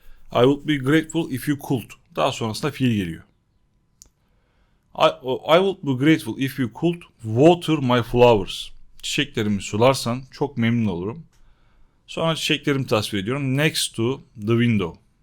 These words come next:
E, hemen pencerenin yanındaki çiçeklerim. Next to, bakın next to alır, near to almaz veya near window da diyebilirdik. Near the window da diyebilirdik.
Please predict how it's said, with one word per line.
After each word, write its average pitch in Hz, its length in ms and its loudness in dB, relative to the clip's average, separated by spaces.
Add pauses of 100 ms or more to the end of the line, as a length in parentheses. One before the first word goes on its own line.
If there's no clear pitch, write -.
(160)
E, 92 360 -14
hemen 120 300 -2
pencerenin 110 440 0
yanındaki 117 680 0 (220)
çiçeklerim. 101 520 -6 (1400)
Next 180 480 -2
to, 156 240 2
bakın 98 240 -4
next 143 340 -4
to 170 200 6
alır, 151 200 4
near 151 280 4
to 156 300 2
almaz 120 460 4
veya 131 220 4
near 147 300 6
window 127 760 0
da 92 120 -6
diyebilirdik. 85 420 -10
Near 120 300 2
the 104 60 -2
window 101 600 -2
da 95 40 -10
diyebilirdik. 90 600 -6